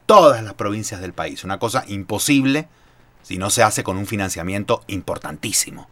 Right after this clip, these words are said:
y desde el Estado. Bases de datos.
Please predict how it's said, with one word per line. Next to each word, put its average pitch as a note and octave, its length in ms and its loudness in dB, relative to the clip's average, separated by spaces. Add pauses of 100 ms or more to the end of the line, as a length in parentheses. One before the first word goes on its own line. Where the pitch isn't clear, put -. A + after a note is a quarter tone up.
(480)
y G2 100 -4
desde F2 200 -6
el D#2+ 40 -12
Estado. - 480 -2 (2500)
Bases D3+ 420 6
de E3 100 4
datos. C3+ 600 2